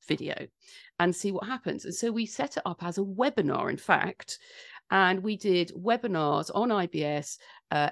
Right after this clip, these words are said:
every sort of third Monday of the month, and we did that for about, I don't know, eight months, I think it was. And the patients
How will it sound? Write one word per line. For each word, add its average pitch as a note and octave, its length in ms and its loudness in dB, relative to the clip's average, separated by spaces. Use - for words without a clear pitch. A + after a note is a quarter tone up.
every F#3 420 2
sort F3 220 -4
of E3 100 -2
third F#3+ 400 4
Monday D#3 300 0
of D#3 80 -6
the D#3 80 -2
month, D3 400 2
and D#3 80 -4
we D#3+ 60 -4
did F3 180 -6
that D#3+ 200 -2
for D3 300 -4
about, C#3+ 480 0
I D3+ 80 -4
don't D3+ 80 -6
know, C#3 160 -4
eight - 220 -4
months, C#3+ 280 -6
I C#3+ 60 -8
think C#3+ 220 -10
it - 80 -14
was. - 220 -6
And A3 200 6
the G#3 80 -2
patients B3 560 -2